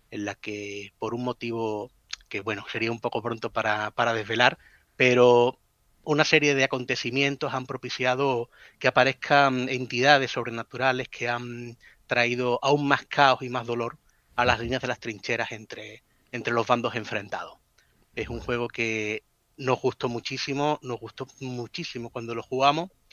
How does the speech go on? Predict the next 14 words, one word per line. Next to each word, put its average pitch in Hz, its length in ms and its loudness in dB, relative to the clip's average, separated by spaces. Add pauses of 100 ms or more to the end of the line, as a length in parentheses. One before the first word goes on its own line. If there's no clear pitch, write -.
(340)
El, 107 480 -6
el 117 120 -4
apartado 113 560 -2
gráfico 113 460 -6
es 107 220 -8
espectacular, 113 760 -8
pero - 140 -14
aquí 117 160 -12
no 110 120 -12
tengo 110 180 -12
ahora 110 160 -8
mismo 110 260 -12
nada 110 240 -8
para, 110 320 4